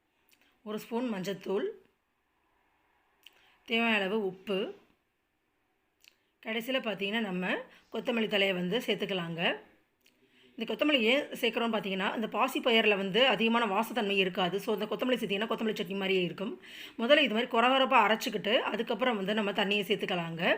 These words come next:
நீங்க முன்னாடியே தண்ணி சேர்த்துட்டிங்கன்னா வந்து, ம், அரைப்படாது சரியா. பாருங்க, இந்த மாதிரி வந்து அரைச்சு எடுத்துக்கோங்க. இதுல நம்ம வந்து அடுப்புலலாம் எதுவுமே, எதுவுமே தாளிச்சு விட போறதில்ல.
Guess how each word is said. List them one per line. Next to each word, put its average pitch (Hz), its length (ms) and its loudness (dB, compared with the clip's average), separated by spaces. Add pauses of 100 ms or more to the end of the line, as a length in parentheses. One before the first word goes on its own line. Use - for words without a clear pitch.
(600)
நீங்க 233 220 -2
முன்னாடியே 302 380 4
தண்ணி 240 200 -2
சேர்த்துட்டிங்கன்னா 208 520 -2
வந்து, 180 280 2 (160)
ம், 190 280 -6 (140)
அரைப்படாது 208 440 2
சரியா. 175 360 -2 (640)
பாருங்க, 190 460 -4
இந்த 233 360 -2
மாதிரி 220 240 2
வந்து 196 220 0
அரைச்சு 190 360 0
எடுத்துக்கோங்க. 175 420 -6
இதுல 196 200 0
நம்ம 190 220 -4
வந்து 185 160 -2
அடுப்புலலாம் 208 440 0
எதுவுமே, 196 320 -4
எதுவுமே 185 220 -2
தாளிச்சு 190 340 0
விட 185 120 -2
போறதில்ல. 180 420 -4